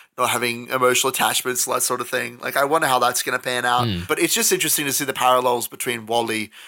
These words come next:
Speaker 1: who, like, has this almost accidental, uh, very, very strong relationship with,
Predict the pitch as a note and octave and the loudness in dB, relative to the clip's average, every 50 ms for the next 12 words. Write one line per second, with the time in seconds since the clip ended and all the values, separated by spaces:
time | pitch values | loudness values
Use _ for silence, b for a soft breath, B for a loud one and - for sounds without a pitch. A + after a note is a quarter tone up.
0 | B B B - A#2+ A#2 A#2 A#2+ - - C3 B2 - C#3 B2+ - - - C3+ C3+ | B B B -8 -4 -2 0 0 0 0 0 0 0 0 0 -2 -2 -2 -2 0
1 | C3+ B2+ B2 - - B2 A#2+ - - - B2+ A#2 A#2 A#2 A2 - B2+ A2+ G#2+ G#2 | 0 0 0 0 -4 -4 -4 -4 -4 -4 -2 -2 -2 -2 -2 -2 -2 -2 -2 -2
2 | F#2+ - _ B B B B B B B - - A#2 G#2+ G#2+ G#2+ A2 G#2 A2+ A#2 | -6 -8 _ B B B B B B B -4 0 2 2 2 2 0 0 0 0
3 | A2+ A2+ A#2 - B2+ B2 A2+ G#2 - - - C3+ A#2+ A2+ G#2+ G#2+ G#2+ G#2+ A2 G#2+ | 0 0 0 -2 -2 -2 0 0 0 0 2 0 0 0 0 -2 -2 -2 -2 -4
4 | - A#2 A2 - - A2+ - - _ - A#2+ A2 G#2 - - | -4 -4 -2 -2 -2 -2 -2 -4 _ -10 -10 -10 -8 -10 -14